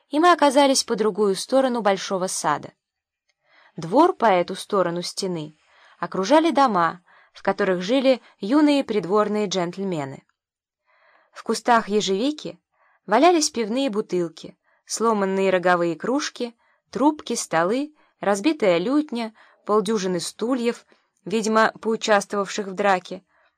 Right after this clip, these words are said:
На гвозде, торчавшем из стены, болтался клок чьей-то нижней юбки. Мы пробрались через мусор и, продравшись сквозь заросли, Мазу что-то сердито бормотал на своём языке, цепляясь за колючки,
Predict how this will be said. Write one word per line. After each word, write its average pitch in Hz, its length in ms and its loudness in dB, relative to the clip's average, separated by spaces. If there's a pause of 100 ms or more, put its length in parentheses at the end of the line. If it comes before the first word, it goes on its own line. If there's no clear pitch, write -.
(260)
На 196 120 -2
гвозде, 196 520 0
торчавшем 185 600 -2
из 175 100 -4
стены, 175 440 -6 (360)
болтался 254 480 2
клок 247 320 0
чьей-то 220 380 -2
нижней 190 440 -2
юбки. 160 440 -12 (1200)
Мы 330 180 2
пробрались 233 540 2
через 175 340 -2
мусор 277 500 -2 (500)
и, 240 140 -6
продравшись 220 680 0
сквозь 185 280 -4
заросли, 226 640 -2 (440)
Мазу 202 320 2
что-то 196 300 -4
сердито 185 480 -2
бормотал 180 520 2
на 165 100 -6
своём 170 400 -4
языке, 160 540 -4 (320)
цепляясь 180 500 -2
за 175 100 -6
колючки, 175 640 -6